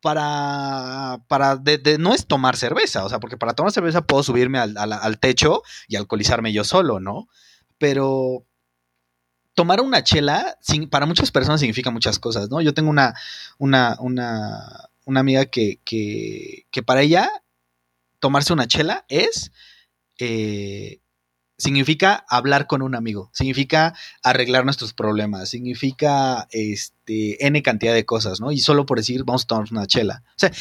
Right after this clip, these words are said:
igual le acabas tomándote un café, ¿no? O, o, o, o ni siquiera, o nada más te sentaste en una mesa a, a platicar, pero, pues, eso significa. Y yo creo que es lo mismo con el resto de rituales, ¿no? O sea, no solo es, no solo es el hecho de, de enterrar a un muerto, es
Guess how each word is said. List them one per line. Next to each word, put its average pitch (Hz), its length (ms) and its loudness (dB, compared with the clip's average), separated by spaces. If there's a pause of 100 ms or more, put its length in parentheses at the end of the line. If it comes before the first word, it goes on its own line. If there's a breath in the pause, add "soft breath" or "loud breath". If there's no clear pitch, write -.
(140 loud breath)
igual 208 240 2
le 247 60 6
acabas 196 300 2
tomándote 151 420 0
un 139 100 -4
café, 131 380 0
¿no? 107 120 -6
O, 123 300 -8
o, 110 320 -6
o, 110 520 -6 (260 soft breath)
o 156 80 0
ni 175 100 0
siquiera, 196 380 2
o 139 80 2
nada 151 100 0
más 170 140 0
te 147 100 -4
sentaste 143 760 0
en 123 120 -2
una 147 160 2
mesa 143 420 4
a, 104 40 -2
a 104 180 0
platicar, 117 580 -2
pero, 101 420 -4 (760)
pues, 123 160 6
eso 127 80 0
significa. 135 480 -6
Y 175 100 -6
yo 214 120 2
creo 214 120 4
que 196 80 4
es 170 60 2
lo 165 100 2
mismo 135 300 -4
con 123 120 -2
el 104 100 -2
resto 107 200 -2
de 107 80 2
rituales, 98 520 -6
¿no? 110 100 -16
O 117 60 -14
sea, 98 340 -10 (680 loud breath)
no 165 300 0
solo 196 440 4
es, 156 440 2
no 147 200 -2
solo 160 340 4
es - 500 0
el 120 180 -4
hecho 123 360 0
de, 101 280 -4
de 113 100 -4
enterrar 113 380 -2
a 113 40 -4
un 110 100 -6
muerto, 113 400 -8
es 117 320 -10